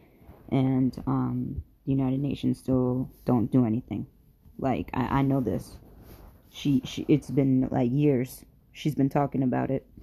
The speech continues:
and, um, they still don't listen to her. So that's how much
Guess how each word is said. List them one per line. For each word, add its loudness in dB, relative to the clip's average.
and, 2
um, -2
they 4
still 2
don't 0
listen 2
to -2
her. -2
So -4
that's -2
how 4
much 0